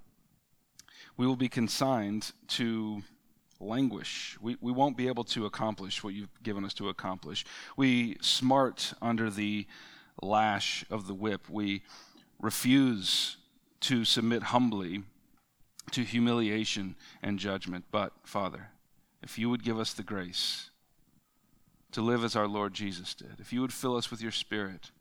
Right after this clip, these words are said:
so that we can love those and give our lives away for those who reject us,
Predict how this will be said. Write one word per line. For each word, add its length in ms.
so 140
that 80
we 100
can 220
love 280
those 480
and 120
give 160
our 100
lives 380
away 240
for 160
those 340
who 100
reject 460
us, 340